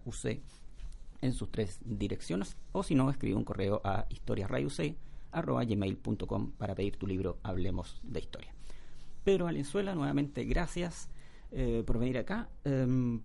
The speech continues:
preguntas para iniciar la jornada del día de hoy. Tú estudiaste, em, pedagogía en historia en la Universidad de Playa Ancha, posteriormente un magíster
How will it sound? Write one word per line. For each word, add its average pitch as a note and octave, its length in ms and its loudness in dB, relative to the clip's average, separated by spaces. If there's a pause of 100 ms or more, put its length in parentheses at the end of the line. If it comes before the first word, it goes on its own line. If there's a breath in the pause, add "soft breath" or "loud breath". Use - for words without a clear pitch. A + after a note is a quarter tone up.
preguntas - 420 4
para A2+ 400 0
iniciar A2+ 300 0
la A#2+ 260 -2
jornada C3+ 420 -2
del A#2+ 160 -2
día B2 140 -2
de C3 60 0
hoy. E3 120 0
Tú D#3+ 100 -2
estudiaste, C#3 1160 -2
em, G2 360 -2 (520 loud breath)
pedagogía B2 360 0
en C#3+ 80 4
historia B2+ 300 0
en - 500 0
la - 60 -6
Universidad G#2+ 260 -2
de A2 80 0
Playa A#2+ 280 2
Ancha, C#3 200 0
posteriormente G#2+ 500 -4
un G#2 60 0
magíster C3 500 -2